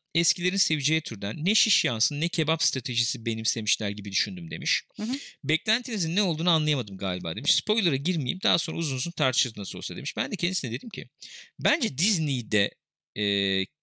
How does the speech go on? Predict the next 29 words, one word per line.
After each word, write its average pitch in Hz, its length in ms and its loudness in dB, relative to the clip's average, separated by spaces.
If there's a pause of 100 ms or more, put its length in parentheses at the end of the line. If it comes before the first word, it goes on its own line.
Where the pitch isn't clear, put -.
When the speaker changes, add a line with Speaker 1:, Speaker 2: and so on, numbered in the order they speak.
(320)
Speaker 1:
bence 175 460 2
Disney'de 175 520 2
kimse - 500 2
anlamadı 101 600 -4
bunu. 95 360 -6 (560)
Speaker 2:
Hmm. 208 320 2 (280)
Disney'in 220 280 4
Speaker 1:
Yani, 220 100 4
Speaker 2:
içinde 196 360 2
anlamadı, 175 280 2
Speaker 1:
evet, 185 180 6
Speaker 2:
evet. 180 120 2
Speaker 1:
insanların 185 520 4
ne 202 320 2
beklediğini 156 420 -2
anlayamadılar. 147 680 0
Hala 196 320 2
anlamaya 151 400 0
çalışıyorlar. 202 560 0
Speaker 2:
Hı - 20 -2
hı. 285 120 -4
Speaker 1:
Benim, 214 480 0 (400)
benim 190 280 0
düşüncem 190 500 2
şu. 110 260 -2 (300)
Hayranlar 190 680 -2 (640)
Star - 380 2
Wars'un 135 760 0
bir 151 500 2